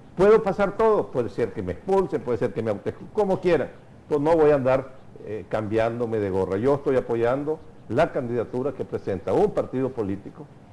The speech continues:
que ha seleccionado a Enrique Quiñones. Y efectivamente, insisto, con los diputados hay parámetros, parámetros de idoneidad. Un parlamentario tiene que tener capacidad para llegar, no a limpiarse las uñas a la Asamblea Nacional,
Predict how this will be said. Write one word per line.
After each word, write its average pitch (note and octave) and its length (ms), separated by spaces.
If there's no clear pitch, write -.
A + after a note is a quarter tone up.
que B2 500
ha G2+ 140
seleccionado G2+ 640
a G#2 60
Enrique F#2+ 320
Quiñones. C3+ 400
Y C3 120
efectivamente, D3+ 880
insisto, C3 480
con F#3+ 160
los F#3+ 140
diputados C#3+ 640
hay A#2 160
parámetros, C#3 720
parámetros B2+ 480
de D3+ 120
idoneidad. G#2+ 720
Un A2+ 140
parlamentario A#2 800
tiene B2 200
que B2 120
tener C3 260
capacidad C3+ 720
para G#2+ 140
llegar, G2+ 400
no G2+ 160
a G2 40
limpiarse A#2+ 460
las D3 220
uñas B2+ 280
a F#2 40
la F2 80
Asamblea F2 360
Nacional, G#2+ 460